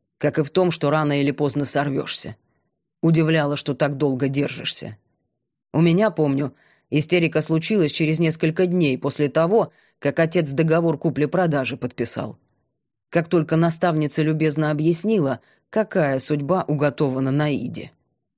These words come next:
Оставив без комментариев старухины откровения, взяла со столика бокал с соком и пошла по дорожке вглубь садика, ни минуты не сомневаясь, что Карифа отправится следом. Опустилась в одно из садовых кресел.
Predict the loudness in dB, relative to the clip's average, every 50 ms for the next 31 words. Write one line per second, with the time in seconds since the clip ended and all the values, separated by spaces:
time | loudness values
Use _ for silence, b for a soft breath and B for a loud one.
0 | _ _ _ _ _ _ _ _ _ _ _ _ _ _ _ _ _ -2 -2 0
1 | 0 2 2 2 4 2 2 2 0 0 2 2 2 2 2 2 2 2 4 4
2 | 4 4 2 2 0 2 2 2 2 2 2 0 0 2 0 0 0 0 2 2
3 | 2 2 2 4 4 4 2 2 0 -4 -8 _ -12 -4 -2 0 2 2 2 2
4 | 0 0 -2 0 2 2 2 2 2 0 2 2 2 2 2 2 2 2 2 0
5 | 0 0 0 2 2 2 0 0 -2 b b b b b b -2 0 2 2 2
6 | 2 2 0 2 2 2 2 4 4 4 4 2 0 0 -2 -2 0 0 0 0
7 | 0 0 0 0 2 2 2 2 0 -2 -2 -2 -2 b b b b b b _
8 | -6 -4 -2 0 0 0 2 2 2 2 2 2 2 2 2 2 2 2 2 2
9 | 2 4 4 4 2 2 0 -4 b b b b -8 -2 -2 0 2 2 2 2
10 | 2 2 2 2 0 0 2 2 2 2 2 2 0 0 -2 -2 -2 -2 -2 -2
11 | -4 -6 -10 -14 -18 _ _ _ _ _ _ _ _ _ _ _ _ _ _ _
12 | _ _ -6 -2 -2 -2 0 0 2 2 2 2 2 2 2 0 2 2 2 2
13 | 2 2 0 0 0 0 2 2 0 0 -2 -4 -4 -2 -2 -2 -2 -4 -8 -12
14 | -14